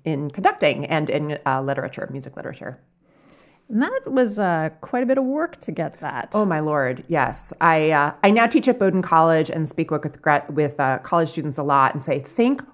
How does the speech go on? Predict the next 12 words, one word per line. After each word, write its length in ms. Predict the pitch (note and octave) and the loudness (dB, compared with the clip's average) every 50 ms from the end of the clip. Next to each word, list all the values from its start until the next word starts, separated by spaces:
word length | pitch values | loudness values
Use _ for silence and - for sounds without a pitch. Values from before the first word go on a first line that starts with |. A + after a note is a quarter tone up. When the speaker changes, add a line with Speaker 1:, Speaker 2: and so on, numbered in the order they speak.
| _ | _
Speaker 1:
hard 640 | _ - - - G3+ G3 C#3 A#2+ B2+ - C3+ - - | _ -8 4 8 10 10 10 8 6 2 -2 -2 -2
before 280 | E3+ D#3 - - E3+ D#3+ | -2 -2 0 0 0 2
you 140 | D3+ D#3 D3 | 2 0 0
go 100 | - D3 | 0 0
to 80 | D3 | 0
graduate 520 | D3 D3 C#3+ C3 C3+ B2+ C3+ C#3+ C#3 - - | 0 0 0 0 0 -2 -4 -10 -6 -6 -6
school," 380 | - - D3+ - - - B2+ | -4 -4 -4 -4 -4 -4 -4
because 400 | E3+ F#3 E3+ F3 E3+ D#3+ D#3 C3+ | -2 -2 -2 0 0 -2 -2 -2
it 120 | E3 E3 E3+ | -2 -2 -2
is 100 | D#3+ F3+ | -2 0
not 220 | G3 G3+ G#3 G#3 | 2 2 2 2
only 540 | G#3 G3+ G3 F#3 F3+ F3 F3 E3+ E3 D#3 | 2 2 0 0 -2 -2 -2 -4 -4 -6